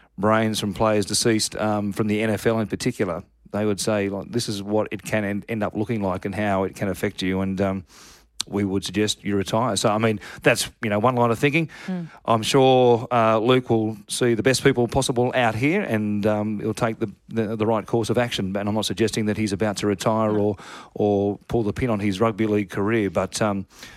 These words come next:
Speaker 1: you know, uh, players more and more in various codes do retire early if they feel that, um, they haven't recovered from the effects of concussions. Um, we've seen it in the, in the A F L a couple of times in recent times as well. N F L players now, um,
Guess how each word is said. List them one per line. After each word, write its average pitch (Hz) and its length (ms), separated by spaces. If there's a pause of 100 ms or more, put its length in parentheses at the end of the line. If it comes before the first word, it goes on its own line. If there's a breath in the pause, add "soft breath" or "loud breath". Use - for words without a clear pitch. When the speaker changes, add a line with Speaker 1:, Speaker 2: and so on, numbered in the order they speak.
(260 loud breath)
Speaker 1:
you 113 80
know, 117 180
uh, 117 200 (280)
players 147 400
more 143 260
and 131 100
more 127 520
in 117 380
various 120 400
codes 120 400
do 131 160
retire 117 520
early 120 460 (500 loud breath)
if 104 180
they 113 180
feel 123 300
that, 120 260
um, 113 400 (220)
they 110 100
haven't 120 220
recovered 131 420
from 123 160
the 110 100
effects 113 320
of 104 360
concussions. 120 580
Um, 110 220
we've 104 80
seen 120 140
it 107 100
in 101 80
the, 104 200
in 110 140
the 107 120
A 113 180
F - 120
L 143 160
a 135 60
couple - 220
of - 40
times 127 300
in 113 100 (500 loud breath)
recent 127 280
times 127 240
as 110 100
well. 139 220
N 123 120
F 117 120
L 127 160
players 123 380
now, 123 400
um, 120 280